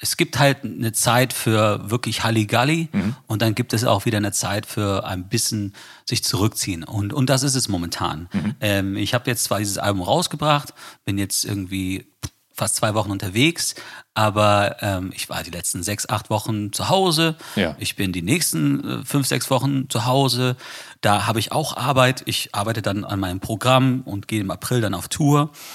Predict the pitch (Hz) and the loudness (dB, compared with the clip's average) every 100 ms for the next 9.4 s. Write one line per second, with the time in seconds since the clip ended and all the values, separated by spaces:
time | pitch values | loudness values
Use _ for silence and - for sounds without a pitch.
0 | - _ _ 127 117 117 - - _ _ | -20 _ _ 2 6 6 4 -4 _ _
1 | _ _ - 120 - 85 82 87 90 - | _ _ -4 -2 -2 -4 -2 -2 0 0
2 | 131 147 101 - - 107 123 131 135 127 | 0 0 -2 -4 -2 0 4 4 2 0
3 | 123 123 - 123 120 - _ _ - - | 2 0 0 0 -2 -10 _ _ -18 -12
4 | - - 95 95 98 101 - 104 - 107 | -10 -10 -6 -2 0 0 -2 -2 -2 -2
5 | 104 123 - - 101 101 104 104 98 - | 2 2 0 -2 2 2 2 0 -2 -2
6 | 104 98 - - - - _ - 113 - | -2 -2 -6 -14 -20 -20 _ -6 -2 2
7 | 135 175 170 180 160 143 147 131 135 104 | 4 4 4 2 2 2 2 2 2 0
8 | 101 - - 107 113 151 131 123 120 120 | -4 -8 -6 -2 0 2 0 0 -2 -4
9 | - 117 113 | -2 -2 -2